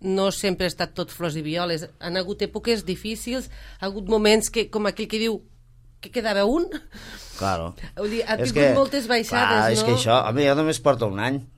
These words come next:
Speaker 2: i ja me n'he donat compte, vull dir, no costa gaire això d'intuir, és,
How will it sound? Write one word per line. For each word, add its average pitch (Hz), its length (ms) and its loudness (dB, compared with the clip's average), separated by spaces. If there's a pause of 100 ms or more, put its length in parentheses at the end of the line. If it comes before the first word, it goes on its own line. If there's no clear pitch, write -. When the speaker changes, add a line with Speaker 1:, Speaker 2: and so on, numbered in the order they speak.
(200)
Speaker 2:
i 104 140 -2 (880)
ja 110 140 -4
me 107 120 -4
n'he 101 100 -4
donat 85 240 -8
compte, 104 280 -4
vull 87 120 -6
dir, 95 80 -4
no 101 100 -2
costa 92 300 -4
gaire 92 240 -4
això 101 220 -4 (340)
d'intuir, 101 460 -6 (100)
és, 95 160 -6